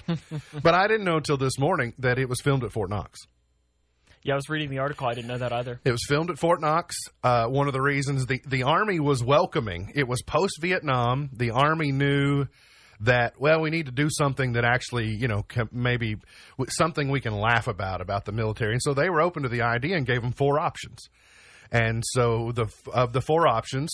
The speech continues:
Speaker 1: Fort Knox was chosen. So that drill scene and all that at the end was actually at Fort Knox. They did it in a single take.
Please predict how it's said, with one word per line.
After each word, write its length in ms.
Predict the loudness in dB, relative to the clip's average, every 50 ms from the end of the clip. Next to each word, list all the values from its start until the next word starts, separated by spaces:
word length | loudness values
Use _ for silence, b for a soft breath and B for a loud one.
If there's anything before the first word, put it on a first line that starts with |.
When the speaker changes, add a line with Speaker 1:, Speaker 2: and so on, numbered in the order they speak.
| -10 -10 -4
Speaker 1:
Fort 220 | 0 0 0 2
Knox 300 | 2 0 0 0 -2 -2
was 100 | -4 -6 -2
chosen. 420 | 2 2 4 4 2 0 -2 -4 -4
So 360 | -2 0 0 2 2 0 -2 B B B B B
that 260 | 2 2 2 0 0
drill 300 | 0 2 2 4 2 2
scene 500 | 0 -2 -2 -2 0 0 0 0 -2 -2
and 100 | -2 -2
all 220 | 0 0 0 0 2
that 180 | 0 2 2
at 140 | 0 0 -2
the 200 | -2 -4 -2 -2
end 200 | 0 0 0 -2 -2
was 140 | -4 -4 -4
actually 400 | -4 -6 -6 -6 -6 -4 -2 0
at 220 | 0 0 0 0
Fort 200 | -2 -2 -2 -2
Knox. 300 | -2 0 0 0 -2 -2
They 120 | -4 -4
did 180 | -2 -2 -4 -4
it 100 | -4 -4
in 100 | -4 -4
a 60 | -4 -6 -4
single 220 | -4 -4 -4 -4
take. 360 | -4 -4 -4 -4 -4 -6 -10